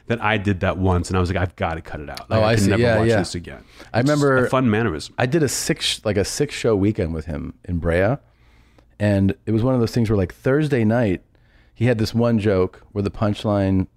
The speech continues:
Speaker 2: like, killed, right? Friday, I, I, and I like the joke. Oh, I love that joke.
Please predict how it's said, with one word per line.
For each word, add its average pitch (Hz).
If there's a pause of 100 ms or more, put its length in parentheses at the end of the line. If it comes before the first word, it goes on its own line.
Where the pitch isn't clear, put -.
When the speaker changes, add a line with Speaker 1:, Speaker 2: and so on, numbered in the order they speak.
(140)
Speaker 2:
like, 95
killed, 110
right? 92 (1040)
Friday, 143
I, 104
I, 107
and 131
I 127
like 135
the 120
joke. 101
Oh, 95 (180)
I 95
love 92
that 85
joke. 82